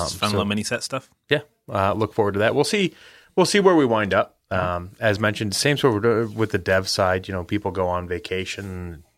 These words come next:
Speaker 2: kind of affects things in the summer.
Speaker 1: Yes.
Speaker 2: Uh, but we're working our way through it. Uh, we do have some additional artists hopefully starting soon.
Speaker 1: Mm-hmm.
Speaker 2: Um, so that should help speed things up a lot.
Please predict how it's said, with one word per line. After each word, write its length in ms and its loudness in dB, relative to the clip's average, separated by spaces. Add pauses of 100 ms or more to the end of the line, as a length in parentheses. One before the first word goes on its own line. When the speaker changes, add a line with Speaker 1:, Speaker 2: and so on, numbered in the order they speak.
(200)
Speaker 2:
kind 200 -2
of 80 -8
affects 300 -2
things 180 -2
in 80 -2
the 60 -2
summer. 360 -2
Speaker 1:
Yes. 340 -4
Speaker 2:
Uh, 200 4
but 160 4
we're 160 6
working 300 0
our 100 4
way 120 2
through 240 2
it. 120 -4 (320)
Uh, 160 4
we 100 2
do 80 6
have 180 4
some 260 0
additional 400 -2
artists 300 2
hopefully 340 -2
starting 380 -2
soon. 480 -6
Speaker 1:
Mm-hmm. 260 -4
Speaker 2:
Um, 380 -2
so 160 -2
that 240 2
should 200 -4
help 240 -6
speed 320 -4
things 220 -2
up 160 -2
a 40 2
lot. 300 2